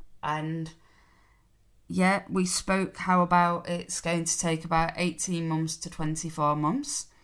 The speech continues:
She's going to need to get in contact with my doctors to ensure that I am well enough and then refer me to the doctors as well in Leeds. She spoke about how I need to be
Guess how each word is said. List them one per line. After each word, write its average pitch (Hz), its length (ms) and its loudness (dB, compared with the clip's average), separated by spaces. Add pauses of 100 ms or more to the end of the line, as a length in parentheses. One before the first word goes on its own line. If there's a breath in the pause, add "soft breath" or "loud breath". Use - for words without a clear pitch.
(600 soft breath)
She's 180 320 0
going 202 220 -4
to 190 140 0
need 180 160 2
to - 80 -4
get 165 120 -6
in 175 140 -4
contact 160 440 -2
with 151 220 -6
my 147 240 0
doctors 147 640 -4 (280 loud breath)
to - 140 -6
ensure 151 520 0
that 143 340 -2 (160)
I 147 80 0
am 156 420 0 (140)
well 151 300 4
enough 147 580 -4 (500)
and 143 520 -2
then 143 220 -4
refer 143 380 -4
me 143 120 -4
to 139 460 -8 (560 loud breath)
the 143 260 -2
doctors 139 460 -2
as 143 160 -6
well 143 180 2
in 143 240 -2
Leeds. 135 600 -2 (1000)
She 185 160 -2
spoke 185 300 10
about 170 220 2
how 165 180 2
I 165 40 2
need 160 180 2
to - 100 -10
be 156 300 0